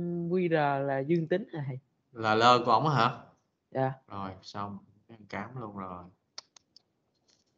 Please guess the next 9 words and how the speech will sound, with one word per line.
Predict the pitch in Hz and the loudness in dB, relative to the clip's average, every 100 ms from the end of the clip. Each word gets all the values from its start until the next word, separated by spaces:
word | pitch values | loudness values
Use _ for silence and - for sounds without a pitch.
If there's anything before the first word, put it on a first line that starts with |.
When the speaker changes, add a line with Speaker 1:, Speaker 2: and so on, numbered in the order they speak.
| _ _ _ _ _ _ _ | _ _ _ _ _ _ _
Speaker 2:
Chú | - 113 | -10 -4
lè | 110 104 107 110 | 2 4 6 6
luôn. | 110 117 127 131 139 139 117 101 - _ _ _ _ _ _ _ _ _ _ _ _ _ _ _ _ _ _ _ _ - | 6 6 8 8 8 6 2 -6 -12 _ _ _ _ _ _ _ _ _ _ _ _ _ _ _ _ _ _ _ _ 2
Speaker 1:
Chắc | 220 - - | 2 2 -4
mình | 165 151 | -2 -2
nghỉ | 139 165 | -2 -2
học | 214 139 - | -4 -6 -4
tới | 180 | 0
Tết | - 214 | 8 8